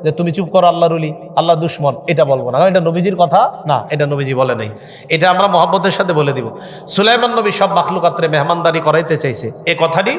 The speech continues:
সঠিক নয়, এটা আমরা সবাইকে মহব্বতের সাথে বলে দিব। এরপরে আপনার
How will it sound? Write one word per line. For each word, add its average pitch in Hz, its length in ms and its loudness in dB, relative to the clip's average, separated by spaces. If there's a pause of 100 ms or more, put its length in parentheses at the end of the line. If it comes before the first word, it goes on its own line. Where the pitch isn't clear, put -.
সঠিক 156 360 -2
নয়, 143 220 2 (320)
এটা 175 240 2
আমরা 180 500 2
সবাইকে 160 340 2
মহব্বতের 160 440 2
সাথে 160 340 0 (200)
বলে 160 180 2
দিব। 120 380 -8 (540)
এরপরে 202 840 2 (240)
আপনার 160 400 2